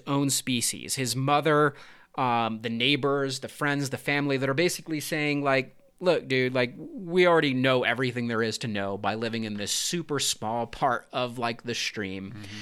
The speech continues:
Speaker 1: There's nothing beyond this stream." What is that representative of? Like, like, you are, like, "Please do not challenge our authority or our control over the production of knowledge in this specific
Speaker 2: Yeah.
Speaker 1: case." Like,
Speaker 2: I mean, it represents closed-mindedness of people that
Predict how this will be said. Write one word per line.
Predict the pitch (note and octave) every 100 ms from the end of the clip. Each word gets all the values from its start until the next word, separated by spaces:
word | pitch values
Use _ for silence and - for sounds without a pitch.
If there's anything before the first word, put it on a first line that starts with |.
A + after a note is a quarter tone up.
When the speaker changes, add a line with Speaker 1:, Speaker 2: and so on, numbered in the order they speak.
| - -
Speaker 1:
There's | A3 G#3+ D#3+
nothing | D#3+ F#3+ G3 F#3+
beyond | F3 D3 D3 C#3+
this | C#3
stream." | - - G#2+ G#2+ G#2+ - - -
What | D#4
is | C#4
that | D3+
representative | D#3 D3+ B2+ A2+ G#2 G2
of? | F#2 G#2
Like, | A2 - -
like, | C3 B2+
you | D3 G#3+ A3
are, | C#3+ D#3 D3+ D3+ C3+ - _ _ _ -
like, | E3 -
"Please | - B3+ F#3
do | G3+
not | F3
challenge | - E3 D#3+ C#3+
our | C#3
authority | C3+ C3+ B2 A#2+ A#2
or | - E3 D3+ D#3
our | C#3+ C#3
control | C#3 C3 D3 B2+ C3
over | B2
the | A2+
production | B2+ A2+ - A#2+
of |
knowledge | A2+ G2+ G#2 G2+
in |
this | G2 -
specific | A2+ A2+ G2+ G#2
Speaker 2:
Yeah. |
Speaker 1:
case." | D2+ -
Like, | G2
Speaker 2:
I | D3
mean, | C#3
it | C3 - A#2+
represents | A#2+ A2 A2 A2+
closed-mindedness | - B2+ G#2+ F#2+ A2 G2 F#2+ G2 F#2+
of | A2 F#2+
people | - A#2+ A2+ A2
that | G#2+ G#2+ G#2+